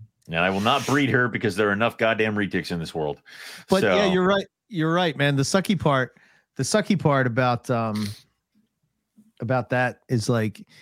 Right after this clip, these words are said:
Speaker 2: it's usually very, it seems very rare that me and you are on the same trip. <laughs>
Speaker 1: Yeah.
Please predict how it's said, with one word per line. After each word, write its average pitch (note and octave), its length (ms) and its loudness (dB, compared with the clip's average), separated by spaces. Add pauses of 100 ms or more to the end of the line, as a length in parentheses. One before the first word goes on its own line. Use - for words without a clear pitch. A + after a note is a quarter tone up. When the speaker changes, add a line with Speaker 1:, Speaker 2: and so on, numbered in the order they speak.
(140)
Speaker 2:
it's B2+ 220 0
usually E3 640 2 (420)
very, E3+ 420 0
it D3+ 140 -4
seems A#3+ 300 0
very D#3+ 260 2
rare C#3+ 340 2
that B2+ 200 -2
me D3 160 0
and C3 100 -2
you D3+ 180 2
are B2 140 2
on B2+ 140 2
the B2 80 0
same B2+ 320 0
trip. - 460 -2
<laughs> - 40 -4 (280)
Speaker 1:
Yeah. D3+ 200 4